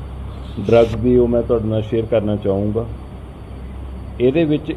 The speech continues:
ਇਸ ਸਮੇਂ ਦੇ ਵਿੱਚ ਚਾਰ ਡਿਸਟ੍ਰਿਕਟ ਆਉਂਦੇ ਆ, ਜਿਹੜੇ ਸੰਗਰੂਰ, ਪਟਿਆਲਾ, ਬਰਨਾਲਾ, ਮਲੇਰਕੋਟਲਾ। ਇਹਦੇ ਵਿੱਚ ਅਸੀਂ, ਅ, ਇੱਕ ਜਨਵਰੀ ਤੋਂ ਲੈ ਕੇ ਚਾਰ ਸੌ ਚੁਰਾਸੀ ਕੇਸ ਰਜਿਸਟਰ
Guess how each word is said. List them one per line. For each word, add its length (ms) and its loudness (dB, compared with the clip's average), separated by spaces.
ਇਸ 320 4
ਸਮੇਂ 280 4
ਦੇ 100 2
ਵਿੱਚ 260 -4
ਚਾਰ 280 6
ਡਿਸਟ੍ਰਿਕਟ 520 -2
ਆਉਂਦੇ 340 4
ਆ, 60 4
ਜਿਹੜੇ 500 0
ਸੰਗਰੂਰ, 680 2
ਪਟਿਆਲਾ, 560 4
ਬਰਨਾਲਾ, 560 4
ਮਲੇਰਕੋਟਲਾ। 840 0
ਇਹਦੇ 260 4
ਵਿੱਚ 340 0
ਅਸੀਂ, 580 0
ਅ, 640 -6
ਇੱਕ 200 -2
ਜਨਵਰੀ 360 2
ਤੋਂ 140 2
ਲੈ 120 4
ਕੇ 220 0
ਚਾਰ 240 6
ਸੌ 260 0
ਚੁਰਾਸੀ 840 2
ਕੇਸ 280 0
ਰਜਿਸਟਰ 400 -2